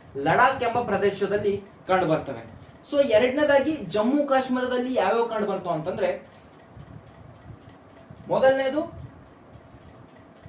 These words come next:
ಉಲರ್ ಲೇಕ್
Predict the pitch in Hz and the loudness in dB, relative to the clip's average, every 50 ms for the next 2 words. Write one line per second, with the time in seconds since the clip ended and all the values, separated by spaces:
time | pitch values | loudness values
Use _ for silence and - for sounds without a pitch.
0 | - - - - - - - - - - - - - - - - - - - - | -20 -20 -20 -20 -20 -20 -20 -20 -20 -20 -20 -20 -20 -20 -20 -20 -20 -20 -20 -20
1 | - - - - - - - - - - - - - - - - - - - - | -20 -20 -20 -20 -20 -20 -20 -20 -20 -20 -20 -18 -16 -16 -14 -14 -16 -18 -20 -20
2 | - - - - - - - - - - - - - - - - - - - - | -20 -20 -20 -20 -20 -20 -20 -20 -20 -18 -18 -18 -18 -16 -18 -18 -18 -18 -18 -18
3 | - - - 208 233 240 254 262 254 233 226 196 156 - - - | -16 -6 -2 0 0 2 2 2 2 2 0 -2 -2 -2 -4 -8